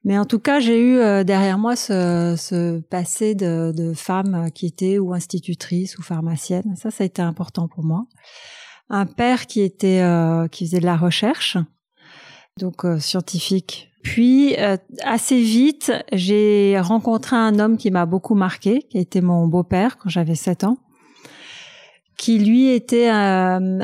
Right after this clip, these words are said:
un homme entouré d'art et qui nous a fait vivre, euh, dans une ambiance, euh, très particulière et je pense qu'il m'a porté, euh, toute ma vie, qui m'a beaucoup fait rêver aussi.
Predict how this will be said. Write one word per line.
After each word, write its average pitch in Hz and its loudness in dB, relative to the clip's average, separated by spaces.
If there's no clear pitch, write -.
un 190 0
homme 226 4
entouré 196 2
d'art 190 2
et 220 2
qui 202 0
nous 190 4
a 185 2
fait 185 2
vivre, 196 2
euh, 170 2
dans 185 -2
une 185 2
ambiance, 190 0
euh, 165 -2
très 208 -2
particulière 202 -2
et 196 2
je - -6
pense - -8
qu'il 202 0
m'a 170 2
porté, 196 0
euh, 165 2
toute - -4
ma 196 4
vie, 180 0
qui 208 0
m'a 190 4
beaucoup 240 0
fait 294 0
rêver 226 2
aussi. - -2